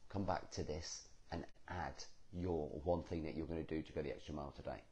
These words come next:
All right, guys? Um, it might be adding yourself to the waiting list. Okay, it might be going, instead of doing five K a run, it might be doing an eight K run. It might be, instead of just doing a half an hour gym session,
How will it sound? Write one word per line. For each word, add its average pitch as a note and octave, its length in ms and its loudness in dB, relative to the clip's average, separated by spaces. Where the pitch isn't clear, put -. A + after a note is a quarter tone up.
All D#2+ 60 0
right, D2+ 160 2
guys? F#2 300 2
Um, F#2 280 8
it A#2 100 4
might A#2 200 6
be F2+ 140 4
adding F2+ 240 4
yourself F#2 280 2
to - 60 -4
the F#2+ 80 0
waiting G#2 320 4
list. G#2 320 0
Okay, F2 180 4
it F2+ 60 4
might F2+ 180 4
be - 60 -6
going, E2 360 6
instead F2 280 2
of - 100 -4
doing F2 220 2
five F#2+ 360 0
K F#2 200 0
a F2+ 60 2
run, F#2 280 6
it D2+ 100 -4
might D#2 200 2
be D#2+ 80 -6
doing D#2+ 180 0
an D2+ 100 0
eight F#2 300 0
K F2 140 2
run. F2 320 4
It E2 40 -6
might E2 180 -4
be, E2 80 -2
instead D#2+ 300 -2
of C2+ 80 -6
just - 180 -14
doing E2+ 180 4
a D2 60 0
half E2+ 260 4
an D#2+ 60 0
hour D#2 160 0
gym F#2 240 0
session, F2+ 420 0